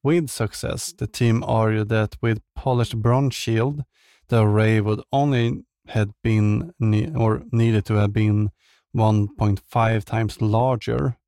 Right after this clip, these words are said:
than what they used with their modern mirrors. So it's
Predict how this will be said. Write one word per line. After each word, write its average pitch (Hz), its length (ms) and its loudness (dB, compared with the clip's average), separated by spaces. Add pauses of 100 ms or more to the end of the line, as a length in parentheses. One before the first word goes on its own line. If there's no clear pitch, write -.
(120)
than 110 200 2
what 110 180 -2 (120)
they 120 140 0
used 117 540 -8
with 113 140 -2
their 117 240 -4
modern 113 480 0
mirrors. 123 500 -6 (760)
So - 140 -2
it's 147 200 0